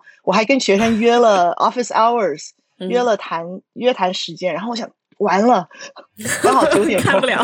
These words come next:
Speaker 2: 了。 <laughs> 其实我觉得不只是我们，就今年的这个收视率呢，是比去年跌了百分之五十八，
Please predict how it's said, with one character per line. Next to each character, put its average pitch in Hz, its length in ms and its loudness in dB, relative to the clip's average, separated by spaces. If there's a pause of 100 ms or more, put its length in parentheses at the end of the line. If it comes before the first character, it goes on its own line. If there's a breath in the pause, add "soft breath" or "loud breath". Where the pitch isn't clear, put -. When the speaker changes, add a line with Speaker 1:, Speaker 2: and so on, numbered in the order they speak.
Speaker 2:
了。 - 400 -2
<laughs> - 540 -6
其 330 140 -2
实 339 100 -2
我 294 160 2
觉 254 100 -2
得 285 140 2
不 294 120 -10
只 196 160 -10
是 254 140 -8
我 214 160 0
们， 120 300 -8
就 233 100 -4
今 302 200 0
年 254 140 2
的 262 220 -2
这 262 140 -2
个 254 80 0
收 269 160 -2
视 262 160 -4
率 254 160 0
呢， 180 260 -4
是 - 640 -4
比 165 180 -6
去 285 280 -4
年 175 280 -2
跌 240 220 0
了 247 100 2
百 156 160 -4
分 160 140 -12
之 160 80 -12
五 160 100 -10
十 - 140 -12
八， - 260 -8